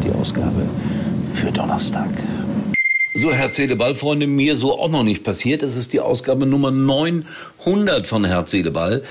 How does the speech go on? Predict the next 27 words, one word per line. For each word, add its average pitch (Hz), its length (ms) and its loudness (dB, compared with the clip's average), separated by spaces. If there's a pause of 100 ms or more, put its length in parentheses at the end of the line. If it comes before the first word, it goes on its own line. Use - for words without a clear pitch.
(340)
Äh, 101 180 2
gerade 113 300 0
war 113 120 2
ich 110 100 0
noch 107 140 0
im 107 140 2
Zug 160 380 0 (200)
und, 131 480 0
äh, 123 420 2 (180)
jetzt, 120 540 -2
äh, 117 200 2
habe 127 120 -2
ich 131 120 -2
eigentlich 143 220 -4
schon 143 160 0
geschlafen, 131 420 0
um 107 120 0
ehrlich 95 240 0
zu - 80 -2
sein. 117 320 0 (140)
Und 110 140 2
da 104 40 0
höre 113 140 2
ich 113 100 0
mein 110 340 2 (600)
Telefon. - 440 -2 (160)
Ping! 185 720 0